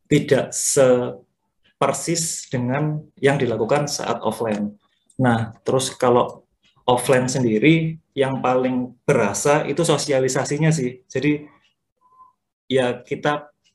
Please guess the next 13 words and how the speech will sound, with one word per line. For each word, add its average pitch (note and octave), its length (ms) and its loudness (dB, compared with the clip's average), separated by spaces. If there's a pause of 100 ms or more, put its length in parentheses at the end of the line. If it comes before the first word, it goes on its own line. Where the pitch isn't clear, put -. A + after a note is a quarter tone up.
(480)
sebagai C#3 480 2
manusia C3+ 440 0
yang B2+ 360 -8
sosial, C3 560 2
yang C3+ 160 0
put-, - 240 -6 (160)
yang C3+ 240 2
butuh C3 480 0
social B2+ 480 2
interaction, B2 640 0 (400)
beda D3 160 4
banget. D#3+ 400 -2
Kalau B2 240 0